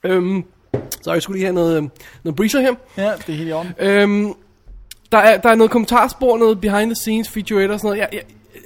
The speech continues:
Speaker 1: det er meget lang tid siden, jeg, jeg, jeg har set den her film sidst, og der så jeg ekstra materialet,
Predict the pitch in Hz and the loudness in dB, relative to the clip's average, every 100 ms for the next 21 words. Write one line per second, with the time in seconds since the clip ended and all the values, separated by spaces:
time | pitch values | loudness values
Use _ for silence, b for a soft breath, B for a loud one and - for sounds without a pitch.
0 | 190 226 208 196 214 208 202 220 196 208 | -6 -2 2 4 4 2 0 -8 -8 -6
1 | 214 202 175 180 165 170 175 170 208 185 | -2 -2 -2 -2 -2 -2 -4 -6 -8 -4
2 | 190 - 170 - 190 - 170 196 - 240 | -6 -6 -10 -8 -10 -8 -6 -6 0 0
3 | 208 185 180 196 190 190 185 180 185 | 0 -2 -4 -6 -6 -4 -4 -2 -4